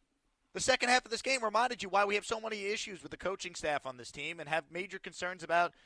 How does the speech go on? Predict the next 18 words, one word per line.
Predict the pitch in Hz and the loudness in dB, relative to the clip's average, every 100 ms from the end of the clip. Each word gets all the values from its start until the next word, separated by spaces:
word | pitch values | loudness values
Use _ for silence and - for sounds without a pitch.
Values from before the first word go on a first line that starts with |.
| _ _ - | _ _ -4
you | |
know, | 180 | -2
the | 165 | 0
general | 135 175 190 | 2 2 2
manager's | 180 185 185 175 | 4 4 2 -4
ability | 156 143 165 165 | -4 -2 -2 -2
to | 143 | -6
put | - 165 | -8 -10
this | 147 | -12
team | - 147 131 | -12 -12 -8
together, | 120 127 120 - _ | -4 -2 -2 -6 _
even | - 175 165 | -6 -4 -2
with | 151 | -2
a | 117 | 0
healthy | 113 110 | -2 -6
Rodgers | 104 95 95 92 | -10 -10 -10 -14
next | 101 95 - | -12 -12 -12
year. | 95 | -14